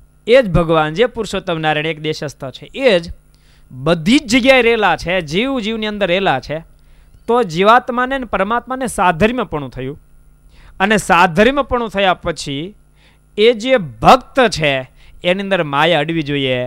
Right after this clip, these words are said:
નહીં. બરાબર ને? ભગવાનનું સાધર્મ્યપણું, એક બાજુ મહારાજ કહે સાધર્મ્યપણું જ્યારે થાય છે ત્યારે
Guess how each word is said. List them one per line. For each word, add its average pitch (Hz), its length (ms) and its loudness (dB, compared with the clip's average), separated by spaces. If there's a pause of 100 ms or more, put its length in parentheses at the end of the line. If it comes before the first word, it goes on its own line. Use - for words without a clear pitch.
(500)
નહીં. 107 220 -20 (1500)
બરાબર 160 360 -8
ને? 135 120 -20 (640)
ભગવાનનું 156 360 -6
સાધર્મ્યપણું, 208 640 0
એક 196 120 -6
બાજુ 214 200 -2
મહારાજ 226 260 -4
કહે 240 140 -6
સાધર્મ્યપણું 214 680 -6
જ્યારે 226 200 -2
થાય 226 220 -2
છે 147 180 -6 (420)
ત્યારે 190 260 4